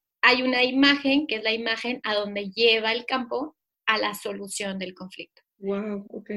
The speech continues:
Speaker 1: Entonces, una vez que ves la solución, se acaba la constelación. O sea, es como que tú le dices, puedes usar frases que son
Speaker 2: Ujú.
Speaker 1: frases de poder o frases sanadoras para que se de-, te des cuenta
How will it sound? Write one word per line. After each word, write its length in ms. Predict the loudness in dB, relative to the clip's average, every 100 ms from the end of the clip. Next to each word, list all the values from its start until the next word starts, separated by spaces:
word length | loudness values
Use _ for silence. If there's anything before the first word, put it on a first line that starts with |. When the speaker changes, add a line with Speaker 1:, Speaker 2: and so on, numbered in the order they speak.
| -8
Speaker 1:
Entonces, 320 | -6 -4 -4 0
una 200 | 2 6
vez 200 | 6 4
que 100 | 2
ves 180 | 2 2
la 120 | -2
solución, 760 | 0 2 2 2 4 4 2 -4 _ _ _
se 180 | -2 -2
acaba 360 | 0 0 2
la 140 | 0 -2
constelación. 680 | -6 -8 -10 -10 -12 -14 -12
O 60 | -4
sea, 140 | -2
es 100 | -2
como 220 | -4 -6
que 120 | -6 -8
tú 240 | -10 -8
le 120 | -4
dices, 440 | -4 -4 -8 -10 -16 -20 -20 _
puedes 280 | 6 6 4
usar 360 | 2 2 2 2 4
frases 680 | 6 6 2 -4 -4 -6
que 100 | -10
son 200 | -8 -2
Speaker 2:
Ujú. 60 | 0
Speaker 1:
frases 400 | 2 0 -2 -10
de 120 | -10
poder 480 | -6 -2 4 6 4
o 60 | 0
frases 360 | -6 -6 -10
sanadoras 880 | -8 -8 -4 -2 2 2 2 -2 -14 _ _ _ _ _ 4
para 240 | 4 4
que 160 | 2 2
se 160 | 0
de-, 220 | -2 -4 -2
te 80 | -2
des 320 | -2 -4 -8
cuenta 720 | -2 -2 -2 -4 -2 -2 -4